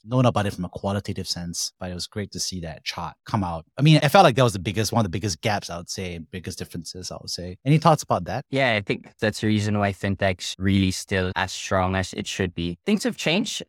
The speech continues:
Speaker 2: They say ten percent of that would be, ten percent of the total bank population would have credit cards. The rest are still using debit cards. And some of them are just skipping all that and just having e-wallets. I think the crucial part of the growth would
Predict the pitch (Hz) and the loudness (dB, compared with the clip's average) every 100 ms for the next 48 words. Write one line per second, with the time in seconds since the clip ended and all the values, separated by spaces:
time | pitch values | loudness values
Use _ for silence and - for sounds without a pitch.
0 | - 123 123 - 135 131 - 98 - 117 | -4 -2 0 0 0 0 -4 -6 -2 -2
1 | 113 110 117 107 104 101 101 98 - - | 0 0 0 0 -2 0 2 2 -2 -6
2 | 101 92 92 92 92 92 90 95 - 120 | -6 -2 0 2 4 4 2 -2 -2 -2
3 | 107 113 110 101 98 104 - 101 98 95 | -2 -2 -2 -2 -2 -6 -4 -2 -2 0
4 | 98 95 - 92 - 95 92 - 92 95 | 0 0 0 -4 -2 0 0 -2 -4 -2
5 | 98 92 - 92 92 98 117 - - 101 | -2 -2 0 -2 0 0 0 0 -4 0
6 | 98 - 92 - 98 92 92 92 92 92 | 0 0 -6 -4 -2 -2 -2 -2 -2 -4
7 | - 95 95 - 107 113 - 104 - 135 | 0 0 0 0 0 0 -6 -8 0 2
8 | 135 131 123 110 110 - 131 - 113 - | 2 2 2 2 -2 -2 -2 0 0 2
9 | 113 110 104 104 - 101 101 - 92 95 | 4 4 4 0 0 -2 -2 -2 -2 0
10 | 95 101 98 90 95 90 - - - 107 | -2 -2 -2 -2 -4 -6 -14 -14 -6 -4
11 | 151 139 127 - 143 - 135 123 113 104 | -4 -6 -8 0 0 2 0 2 4 4
12 | 101 - 98 95 95 - 101 95 92 - | 2 0 0 0 -6 0 4 4 2 -2
13 | 110 113 | -2 0